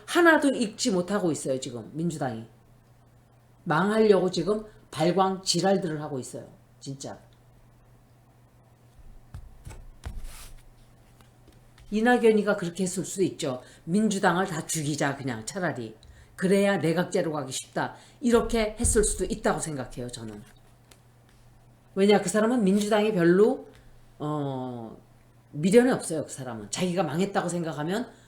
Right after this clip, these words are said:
민주당 같은 거 죽어도 된다고 생각하는 사람이에요.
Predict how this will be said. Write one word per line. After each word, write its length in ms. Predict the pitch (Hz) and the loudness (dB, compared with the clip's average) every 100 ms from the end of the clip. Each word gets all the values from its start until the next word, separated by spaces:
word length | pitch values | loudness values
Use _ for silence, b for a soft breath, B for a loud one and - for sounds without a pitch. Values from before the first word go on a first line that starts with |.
| B B _ _ _ _ _ _ _ _ _ _ _ _ _ _ _ _ _ - | B B _ _ _ _ _ _ _ _ _ _ _ _ _ _ _ _ _ -10
민주당 560 | 151 208 214 208 196 | 0 0 2 0 0
같은 300 | 160 156 175 | -2 -6 -4
거 160 | 180 214 | -4 -4
죽어도 340 | 180 196 196 | 0 2 2
된다고 320 | 175 156 170 - | 0 -2 -4 -6
생각하는 460 | 160 151 143 131 | -8 -10 -10 -12
사람이에요. 560 | 127 143 127 107 104 | -10 -10 -10 -12 -16